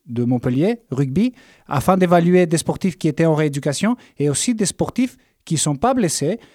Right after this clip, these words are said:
mais à qui on veut personnaliser la charge de travail pour une meilleure performance. Nous sommes une équipe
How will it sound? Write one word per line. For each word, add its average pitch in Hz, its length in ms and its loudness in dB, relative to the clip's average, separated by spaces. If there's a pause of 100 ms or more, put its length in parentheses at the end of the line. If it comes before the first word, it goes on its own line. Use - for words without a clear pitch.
(180)
mais 185 440 -2
à 131 120 -6
qui 240 240 -4
on 160 140 -2
veut 160 300 0 (580)
personnaliser 180 720 0
la 156 80 0
charge 147 260 -4
de 151 60 -6
travail 160 480 0 (460)
pour 214 320 0 (180)
une 151 100 0
meilleure 180 280 0
performance. 139 580 -4 (220)
Nous 151 100 0
sommes 220 220 2
une 196 100 4
équipe - 380 -4